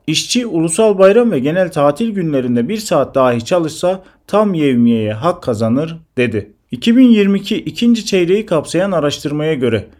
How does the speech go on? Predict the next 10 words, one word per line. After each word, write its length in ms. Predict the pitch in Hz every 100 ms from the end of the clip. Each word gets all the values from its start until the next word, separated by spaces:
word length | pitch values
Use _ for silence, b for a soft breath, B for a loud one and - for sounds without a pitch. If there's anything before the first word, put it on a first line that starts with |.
| b
tasarruf 440 | - 135 170 208 240
sahipliği 640 | 202 160 120 113 117 117 -
oranı 380 | 196 175 180
yüzde 380 | 202 170 156 151
on 320 | - 202 233
dokuza 360 | 190 - 127 120
çıkarak 480 | - 151 151 196 196
yükseliş 520 | 147 151 - - 214
trendini 500 | - 143 131 120 143
sürdürdü. 680 | 170 - 123 117 117 107 107